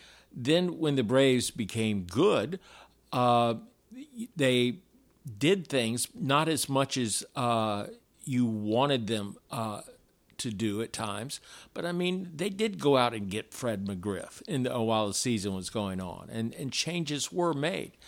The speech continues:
Uh, we've been in this kind of blah maze for, uh, the last five or six years where we were just barely making the playoffs and then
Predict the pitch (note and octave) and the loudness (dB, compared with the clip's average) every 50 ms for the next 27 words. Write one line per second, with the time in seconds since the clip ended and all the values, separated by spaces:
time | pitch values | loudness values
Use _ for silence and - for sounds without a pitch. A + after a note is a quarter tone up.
0 | - - - - - - - _ _ - B2+ A#2+ A#2 A#2 A#2 A#2+ B2+ C3+ - G3 | -20 -20 -20 -20 -20 -20 -20 _ _ -4 -2 0 2 2 2 0 0 -2 -4 -2
1 | E3+ D3 E3 D#3+ C#3 C3 C#3+ C#3 C3+ C3+ C#3 - - C#3 A#2+ A2+ A2+ A2+ - - | 0 0 0 0 0 2 2 2 2 2 -2 -4 -6 -4 -4 -4 -4 -6 -8 -10
2 | - A#2 A2+ - - - - A2+ G#2+ G2+ - - - - - - _ - - - | -8 -6 -6 -6 -6 -8 -10 -10 -10 -12 -14 -16 -18 -20 -20 -20 _ -20 -20 -20
3 | F#3+ B2+ A2 A2+ A2+ G#2+ G#2 G#2+ G#2 A2 B2 C3 B2+ B2+ A2+ G2+ F#2+ F#2+ F#2 F#2+ | -18 -16 -14 -12 -12 -8 -4 0 2 2 4 4 4 2 2 0 -2 -4 -4 -4
4 | A2+ C3+ D#3 D3+ A#2 F#2+ F#2 - - - - - - G#2 F#2+ F#2+ F#2+ F2 - - | -4 -2 -2 -4 -4 -6 -8 -8 -8 -8 -8 -10 -12 -12 -10 -10 -12 -12 -14 -18
5 | - G#3+ C#3+ A2 G#2 G#2 G#2 G2+ G2+ G2 G2 - _ - - - - - - _ | -18 -12 -10 -6 -4 -2 -2 -2 -2 -4 -6 -8 _ -20 -20 -20 -20 -20 -20 _
6 | - B2+ A2+ G#2+ A2 G#2+ G#2+ G#2+ G#2+ G2+ - - - - - _ _ - B2 A#2 | -8 -6 -4 -2 -2 -2 -2 -2 -2 -4 -4 -6 -8 -10 -18 _ _ -2 0 2
7 | A#2+ A#2+ A2+ A2 A2 - - - D#3 - - - A#2+ A#2+ B2+ C3 B2+ A#2+ G#2+ - | 2 2 2 0 0 0 0 0 0 -2 -2 -2 0 0 2 2 2 2 0 -2
8 | - B2 A#2 A2+ A2+ A#2 A#2 A2 G#2+ G#2+ G2+ F#2+ - B2 A2+ - - A2 A2+ A#2 | -2 -2 -2 0 0 0 0 0 0 -2 -2 -2 -2 -4 -4 -4 -6 -4 0 2
9 | B2+ C#3 C#3 C3+ B2+ A#2+ B2 A#2+ A#2+ A#2+ - A2+ G#2 G2 - _ - - A#2 G#2+ | 2 2 2 2 2 0 0 0 -2 -2 -4 -6 -6 -6 -8 _ -10 -8 -6 -4
10 | G2+ G2+ G2 G2 G2+ G#2 A#2+ A#2+ - - A#2 G#2 G2+ G2 A#2 A#2+ A#2 | -4 -2 -2 -2 -2 -2 -2 -4 -6 -8 -8 -8 -6 -4 -2 -2 -2